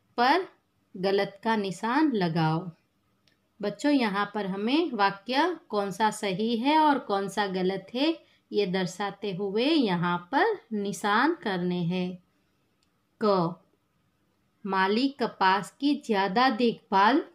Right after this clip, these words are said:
करता था। तो सही है ना,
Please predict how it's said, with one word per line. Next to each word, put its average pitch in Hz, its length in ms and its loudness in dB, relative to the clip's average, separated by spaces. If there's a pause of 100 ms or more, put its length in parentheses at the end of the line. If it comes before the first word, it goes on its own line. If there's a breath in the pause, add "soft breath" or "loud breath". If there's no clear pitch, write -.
करता 180 460 0
था। 180 640 -4 (1800)
तो 247 100 -2
सही 226 420 4
है 233 120 6
ना, 285 340 4